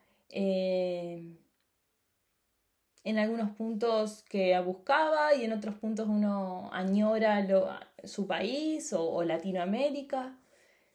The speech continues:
Pero en todos te convertís en observador y si te convertís en observador, observás y, o mirás que hay patrones que se repiten en todos lugar-, en todos lados, en todos los países.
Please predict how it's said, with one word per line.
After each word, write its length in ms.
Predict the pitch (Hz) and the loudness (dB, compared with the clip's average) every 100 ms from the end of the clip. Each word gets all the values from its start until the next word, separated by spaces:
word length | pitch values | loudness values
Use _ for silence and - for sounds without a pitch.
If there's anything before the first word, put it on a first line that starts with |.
| _ _ | _ _
Pero 160 | - 277 | 4 4
en 100 | 285 | 4
todos 240 | 392 415 | 0 -2
te 120 | 359 - | -4 -2
convertís 520 | 240 220 233 262 294 | 2 2 2 -6 -2
en 80 | 262 | -2
observador 840 | 208 214 202 196 208 233 285 285 | -2 -2 2 4 4 4 2 -2
y 120 | - 208 | -6 -6
si 220 | 233 208 | -4 0
te 220 | 226 226 | 0 0
convertís 480 | 233 226 254 285 339 | -2 -2 -4 -6 -6
en 140 | 359 | -4
observador, 920 | 262 208 214 196 196 226 302 359 - - | -4 -2 -2 2 2 6 4 4 -4 -4
observás 920 | 208 - 220 220 277 285 320 370 - - | -4 -2 -4 0 0 0 -2 -4 -12 -8
y, 280 | 208 202 208 | 0 0 0
o 140 | 196 190 | -2 -2
mirás 600 | 185 196 254 247 311 - _ _ _ _ _ _ _ | -2 0 2 2 0 -8 _ _ _ _ _ _ _
que 420 | 220 208 196 196 | 2 4 4 2
hay 160 | 240 294 | 0 -4
patrones 600 | 320 294 220 226 269 285 | -2 -2 -2 -2 -2 -6
que 120 | - | -8
se 240 | 208 - 208 | -10 -4 -2
repiten 460 | 202 196 208 226 | -2 -6 -6 0
en 160 | 208 196 | 0 2
todos 340 | 190 190 196 | 0 0 -2
lugar-, 340 | 196 190 185 - | -4 -4 -4 -4
en 160 | 196 196 | -2 -2
todos 400 | 226 233 226 196 | -2 -4 -4 -4
lados, 480 | 175 160 - - 196 | -4 -4 -4 -8 -6
en 120 | 190 | -4
todos 200 | 208 220 | -2 -2
los 180 | 226 208 | -4 -4
países. 720 | 190 180 175 - - - | -2 -2 -6 -14 -14 -18